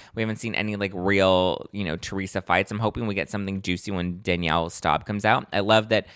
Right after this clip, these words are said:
she, in the, in the previews, we saw Danielle and she's like, "I am not coming out unless I'm seated next to Andy.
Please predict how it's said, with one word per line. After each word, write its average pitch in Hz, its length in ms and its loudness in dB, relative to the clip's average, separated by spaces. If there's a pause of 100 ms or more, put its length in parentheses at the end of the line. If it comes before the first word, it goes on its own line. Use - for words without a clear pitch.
(220)
she, 107 720 -2 (100)
in 107 200 -2
the, 98 340 2
in 104 80 -2
the 104 80 -2
previews, 95 420 -2
we 95 100 -2
saw 98 220 2
Danielle 95 300 -2
and 92 80 -4
she's 95 140 -8
like, 98 180 -2
"I 190 160 6
am 147 340 2
not 165 280 4
coming 156 280 0
out 117 160 4
unless 113 240 0
I'm 104 120 -2
seated 160 520 0
next 120 380 -2
to - 240 -4
Andy. 117 420 2